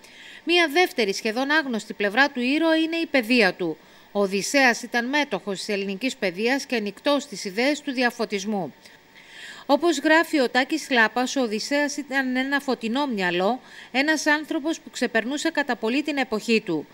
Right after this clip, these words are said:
Γνωρίζουμε όλοι ότι ο Οδυσσέας Ανδρούτσος γεννήθηκε στην Πρέβεζα και μετά τον αποκεφαλισμό του πατέρα του, μετακόμισε στη Λευκάδα, όπου και έζησε με τη μητέρα του μέχρι το χίλια οκτακόσια.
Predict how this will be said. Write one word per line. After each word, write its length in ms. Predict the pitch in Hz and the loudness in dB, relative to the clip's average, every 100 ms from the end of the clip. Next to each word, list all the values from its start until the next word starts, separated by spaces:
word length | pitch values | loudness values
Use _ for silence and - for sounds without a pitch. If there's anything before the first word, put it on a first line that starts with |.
| - - - | -20 -20 -14
Γνωρίζουμε 600 | - 302 330 349 320 330 | -4 2 6 6 4 2
όλοι 240 | 330 294 196 | 2 4 2
ότι 180 | 196 208 | 2 0
ο 60 | |
Οδυσσέας 480 | 196 202 262 269 269 | -2 -2 2 2 2
Ανδρούτσος 520 | 269 233 254 285 285 | -2 -2 -2 -2 -2
γεννήθηκε 520 | 247 247 285 285 - | -2 -2 -2 -4 -4
στην 220 | 254 233 185 | -4 -4 2
Πρέβεζα 460 | 254 254 190 175 | 4 4 2 -2
και 140 | 190 202 | -4 -2
μετά 260 | 196 220 | 0 -2
τον 180 | 226 269 | -2 -4
αποκεφαλισμό 800 | 262 226 220 - 208 196 233 262 | -4 -6 -6 -4 -2 -2 -2 -4
του 120 | 254 | 0
πατέρα 500 | 202 185 196 190 180 | -2 2 2 2 2
του, 220 | 240 269 - - - - | 0 -2 -4 -16 -20 -8
μετακόμισε 800 | 226 254 254 247 294 320 339 330 | 0 2 2 0 0 0 0 -2
στη 160 | 294 233 | -4 -2
Λευκάδα, 580 | 226 202 - 247 254 277 | 0 0 2 2 2 0
όπου 240 | 285 285 | -2 -4
και 100 | 247 | 0
έζησε 460 | 233 269 226 - 214 | 2 2 -2 -2 -2
με 140 | 202 | -2
τη 120 | 208 | -2
μητέρα 440 | 190 185 214 247 277 | -6 0 2 2 0
του 120 | 262 | -2
μέχρι 260 | 285 302 | -4 -6
το 120 | 302 262 | -4 -4
χίλια 280 | 285 285 | 0 0
οκτακόσια. 800 | 269 - 226 220 208 - 196 170 | 0 -2 0 2 2 2 0 0